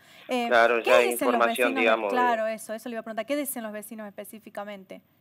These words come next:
Speaker 2: Este, no, daban cuenta de que había, este, vuelos que arrojaban, este, bultos en
Speaker 1: Mm.
Speaker 2: ciertos lugares, digamos, inhóspitos de la provincia,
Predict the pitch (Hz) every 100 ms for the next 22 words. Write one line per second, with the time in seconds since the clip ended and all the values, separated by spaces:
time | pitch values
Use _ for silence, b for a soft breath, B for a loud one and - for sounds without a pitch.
0 | - 113 107 - 120 131 208 175 156 147
1 | - 143 151 143 123 - 110 107 104 107
2 | 117 117 113 113 101 98 95 - 101 92
3 | 90 90 98 120 - 104 101 110 90 92
4 | - 92 92 87 82 - 82 76 - -
5 | 90 90 - 85 80 76 - 95 92 92
6 | 87 95 98 95 90 92 90 92 92 95
7 | - 101 95 87 87 - 95 101 95 113
8 | 117